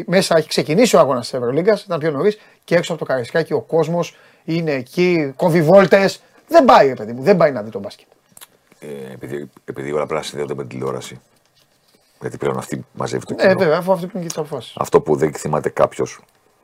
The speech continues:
Speaker 2: είναι ότι τη δεκαετία του ενενήντα, που υπήρξε αυτός ο πάρξιμος με τον μπάσκετ
Speaker 1: Ναι.
Speaker 2: και είχε είκοσι παιχνίδια μπάσκετ ζωντανά,
Speaker 1: Ναι.
Speaker 2: ε, μέσα εβδομάδα στην τηλεόραση, είναι ότι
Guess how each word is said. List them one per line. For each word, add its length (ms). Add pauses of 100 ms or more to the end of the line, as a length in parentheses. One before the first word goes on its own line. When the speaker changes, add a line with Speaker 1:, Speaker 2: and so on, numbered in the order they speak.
(1080)
Speaker 2:
είναι 140
ότι 100
τη 60
δεκαετία 320
του 80
ενενήντα, 380 (180)
που 60
υπήρξε 220
αυτός 380
ο 100
πάρξιμος 480
με 60
τον 80
μπάσκετ 260
Speaker 1:
Ναι. 120 (140)
Speaker 2:
και 100
είχε 280 (280)
είκοσι 380
παιχνίδια 280
μπάσκετ 260
ζωντανά, 520 (160)
Speaker 1:
Ναι. 240 (460)
Speaker 2:
ε, 280
μέσα 200
εβδομάδα 340
στην 200
τηλεόραση, 460 (1080)
είναι 140
ότι 180